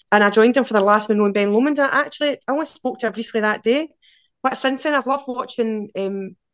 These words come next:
her adventures. She's great. Do you know what she talks about a lot in Outdoors? Periods, something that's such a taboo subject that nobody talks about. How does it affect women who are out, like, outdoorsy? So I think she's, um, I think she's great.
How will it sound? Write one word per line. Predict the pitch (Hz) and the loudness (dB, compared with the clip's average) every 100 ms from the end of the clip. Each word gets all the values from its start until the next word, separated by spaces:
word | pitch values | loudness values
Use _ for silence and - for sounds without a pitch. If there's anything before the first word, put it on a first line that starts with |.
| _ _ _ _ _ 202 | _ _ _ _ _ -4
her | 190 | -2
adventures. | 190 233 - 320 - - - | -2 -2 -4 -6 -8 -12 -12
She's | - 226 | -12 -4
great. | 269 320 | -2 -2
Do | - | -2
you | |
know | 330 | -4
what | |
she | 277 | 0
talks | 320 330 | -4 -2
about | 320 320 | -4 -2
a | |
lot | 311 320 | -2 -2
in | |
Outdoors? | 302 320 359 - _ _ _ _ _ - | -6 -4 -6 -6 _ _ _ _ _ -6
Periods, | 330 359 359 - | 0 0 -2 -12
something | - 320 330 | -6 -4 -4
that's | 320 - | -8 -8
such | 302 - | -10 -8
a | |
taboo | - 226 262 | -10 -6 -4
subject | 285 277 339 - | -4 -4 -4 -4
that | |
nobody | 254 233 | -6 -6
talks | 240 277 - | -4 -4 -4
about. | 285 330 320 _ _ _ | -2 -2 -4 _ _ _
How | 262 | -2
does | 269 | -2
it | - | -6
affect | 233 247 - | -2 -2 -2
women | 247 247 247 - _ 254 | -4 -2 -4 -8 _ -2
who | |
are | 233 | 0
out, | 240 _ _ | 0 _ _
like, | 214 - | -12 -6
outdoorsy? | 240 233 254 285 349 339 _ _ _ - | -6 -4 -4 -4 -8 -10 _ _ _ -4
So | 285 277 277 | 2 2 0
I | 180 | -2
think | 311 - | -2 -2
she's, | - 285 294 - | -6 -6 -6 -4
um, | 285 269 262 254 - _ | -2 -2 -4 -10 -14 _
I | 196 | -2
think | 214 | 0
she's | 196 190 | -2 -2
great. | 190 208 | 0 0